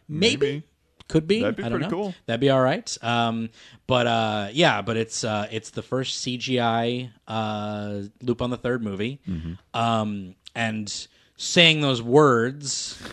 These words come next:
Speaker 1: makes it hurt a
Speaker 2: I
Speaker 1: little bit.
Speaker 2: know.
Speaker 1: It's like, it's like, "Oh, I don't know if I wanna see a C G I Lupin."
Speaker 2: I'm not a huge fan of C G I in anime.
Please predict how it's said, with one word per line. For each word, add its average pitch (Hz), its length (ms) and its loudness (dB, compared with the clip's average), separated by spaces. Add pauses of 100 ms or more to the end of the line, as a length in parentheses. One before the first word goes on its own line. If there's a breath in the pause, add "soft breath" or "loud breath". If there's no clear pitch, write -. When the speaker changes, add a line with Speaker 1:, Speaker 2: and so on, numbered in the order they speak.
(140)
Speaker 1:
makes 127 640 0
it 110 80 -8
hurt - 720 -2
a 113 60 -8
Speaker 2:
I 113 120 2
Speaker 1:
little 104 220 0
bit. 95 200 -6 (100)
Speaker 2:
know. 113 60 -10
Speaker 1:
It's - 180 -4
like, 123 180 4 (220 loud breath)
it's - 100 -20
like, 139 200 6 (100)
"Oh, 180 320 0
I 156 120 2
don't 156 180 0
know 151 120 0
if 147 120 -6
I - 20 0
wanna 147 240 -2
see - 180 -6
a 135 60 -4
C 143 240 -6
G 127 180 -2
I 127 120 2
Lupin." 110 680 2
Speaker 2:
I'm 175 100 0
not 226 160 2
a 220 40 0
huge 190 200 2
fan 156 240 -2
of 143 100 -4
C 131 180 -4
G 120 180 -2
I 110 160 4
in 110 140 0
anime. 101 440 -2